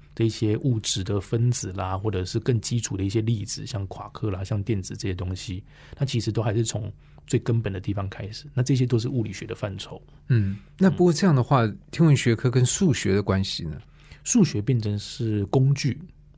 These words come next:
Speaker 1: 对，
Speaker 2: 那数学也要很好。
Speaker 1: 数学当然也很，也要很，对，它也是很重要的，因为有太多的一些，呃，你想得出来的现象，可是如果你不能量化它，不能算得很精准，它的程度的高低、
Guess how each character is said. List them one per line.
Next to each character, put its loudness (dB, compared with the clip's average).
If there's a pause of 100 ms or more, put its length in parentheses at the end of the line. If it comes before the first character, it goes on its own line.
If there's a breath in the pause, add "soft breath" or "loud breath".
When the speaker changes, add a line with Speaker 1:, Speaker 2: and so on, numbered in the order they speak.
(340)
Speaker 1:
对， -6
Speaker 2:
那 6
数 8
学 6
也 6
要 4
很 0
好。 -4
Speaker 1:
数 2
学 0
当 2
然 0
也 -
很， 0
也 -6
要 -
很， -12
对， 2
它 -4
也 2
是 0
很 -2
重 0
要 -2
的， -6
因 0
为 0 (100)
有 -2
太 0
多 2
的 0
一 0
些， -2 (400 soft breath)
呃， -2
你 2
想 0
得 0
出 0
来 2
的 0
现 2
象， 2
可 -4
是 -2
如 2
果 -2
你 -4
不 -4
能 -2
量 4
化 0
它， -8
不 -2
能 2 (160)
算 2
得 0
很 -6
精 4
准， -2
它 0
的 -4 (280 loud breath)
程 -2
度 2
的 0
高 0
低、 -4